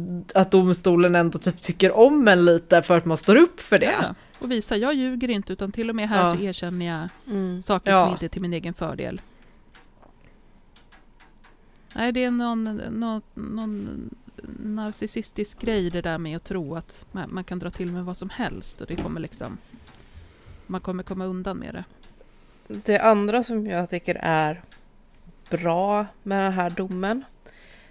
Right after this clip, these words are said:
Speaker 3: eh, man säger, det är ju att man även här, vi har ju haft ett fall tidigare, va? När man pratar om det här med barnfridsbrott.
Speaker 1: Mm. Ja.
Speaker 3: Ehm, men då var det ju
Speaker 1: Ja,
Speaker 3: lite äldre barn
Speaker 1: precis.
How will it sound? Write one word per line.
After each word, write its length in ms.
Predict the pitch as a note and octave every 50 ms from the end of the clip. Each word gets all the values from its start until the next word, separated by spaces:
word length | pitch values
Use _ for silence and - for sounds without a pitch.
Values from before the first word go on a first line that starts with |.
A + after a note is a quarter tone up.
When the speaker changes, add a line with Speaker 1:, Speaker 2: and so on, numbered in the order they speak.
| _ _
Speaker 3:
eh, 120 | - F#3+ F#3
man 140 | F#3 F#3
säger, 220 | F#3 F#3 F3 E3+ F3+ -
det 280 | - F#3+ G3 G#3+ A3 G#3
är 160 | F#3+ F3+ F3
ju 340 | F3 E3+ F3 E3+ E3+ E3+ - - - - _ - - - - _ - - - - G3+ - -
att 220 | F#3+ F3+ - -
man 260 | - F3 E3+ E3+ E3+ -
även 340 | - E3+ E3 D#3+ E3 E3
här, 500 | E3 - F#3+ F#3 F#3 F3+ F3 F3 E3 F3 - - - -
vi 180 | - F3+ F#3+
har 60 | G3+
ju 60 | G3+ G3+
haft 180 | F#3+ - - - - -
ett 180 | - - - -
fall 160 | - G3+ F3+
tidigare, 360 | - F#3 E3+ F3 - - F3
va? 140 | F3 - F#3 - - -
När 140 | - - F3+
man 100 | F3+ F3
pratar 340 | - F3 D#3+ D#3+ - E3 D#3+
om 100 | D#3+ D#3+
det 80 | D#3+ D#3+
här 80 | D#3
med 140 | D#3 D#3 D#3
barnfridsbrott. 920 | - E3 D#3 D#3 A#3+ - - C4+ - - - - G3 - - - - - - - - _ - - - - - - - - - - - -
Speaker 1:
Mm. 120 | A3 G#3
Ja. 220 | G3 F#3 F#3 G3 G3+ G3+ - - - - - - - - - - - - - -
Speaker 3:
Ehm, 640 | - F3 F3 F3 F3 F3 E3+ E3 E3 E3+ E3+ E3+ - - - - - -
men 160 | - F#3+ F#3
då 160 | F3 G3+ G3+
var 160 | G#3 A3 G3+ F3+
det 60 | F3+
ju 60 | G#3
Speaker 1:
Ja, 200 | G3+ F#3+ F#3 F3+
Speaker 3:
lite 160 | F#3 - A#3+
äldre 260 | A#3 A3 G#3 F#3+ F3+
barn 240 | E3 - G#2 G#2+ -
Speaker 1:
precis. 580 | - - F#3+ - - E3+ - - - - -